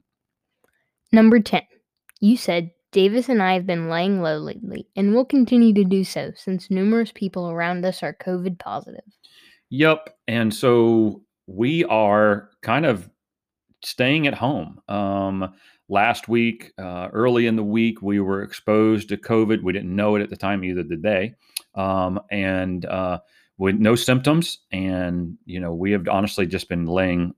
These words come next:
Speaker 2: really low, haven't we, Davis? Just kinda chilling out at the house. And we're gonna continue to chill out at the house for this week at least.
Speaker 1: Number eleven,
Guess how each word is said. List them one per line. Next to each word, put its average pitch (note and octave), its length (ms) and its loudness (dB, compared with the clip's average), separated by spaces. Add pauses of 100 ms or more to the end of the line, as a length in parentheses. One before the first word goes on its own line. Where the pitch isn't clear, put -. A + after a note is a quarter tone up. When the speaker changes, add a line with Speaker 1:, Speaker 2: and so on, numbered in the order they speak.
(120)
Speaker 2:
really G2 360 4
low, E2 200 2
haven't E2+ 240 0
we, E2 60 -6
Davis? E2 340 -4
Just - 200 -16
kinda F2+ 180 -4
chilling F#2+ 320 -4
out F#2 160 2
at E2+ 80 -4
the F2 80 -8
house. G2+ 400 -2 (480)
And F2+ 260 -2
we're A2 140 4
gonna C3 140 2
continue B2 420 0
to F2 80 -2
chill G2+ 240 2
out F#2+ 200 0
at - 60 -12
the F2 80 -6
house G2+ 320 -2
for F#2 720 0 (280)
this G2+ 300 -2
week F#2+ 220 -4
at - 120 -12
least. - 400 -14 (1120)
Speaker 1:
Number A3 360 6
eleven, G3 480 -2